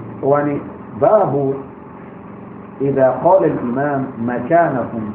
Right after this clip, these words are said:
حتى رجع، حتى رجع. Ó ní ọ̀rọ̀ nípa pé tí màmú bá sọ pé,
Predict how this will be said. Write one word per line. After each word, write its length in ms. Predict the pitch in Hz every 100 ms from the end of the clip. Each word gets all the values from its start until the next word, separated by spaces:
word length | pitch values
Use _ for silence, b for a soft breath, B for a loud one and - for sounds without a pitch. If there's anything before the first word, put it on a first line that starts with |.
| - -
حتى 480 | - 170 170 - 139 117
رجع، 360 | 117 117 110 110 - - - - - - -
حتى 320 | - 151 - 120
رجع. 400 | 123 131 107 98 110 - - -
Ó 120 | 156
ní 100 | 160 165 -
ọ̀rọ̀ 320 | 135 131 131
nípa 300 | 151 180 -
pé 160 | 151 175
tí 120 | 180
màmú 180 | 170 143
bá 100 | 131
sọ 140 | 131 127
pé, 160 | 143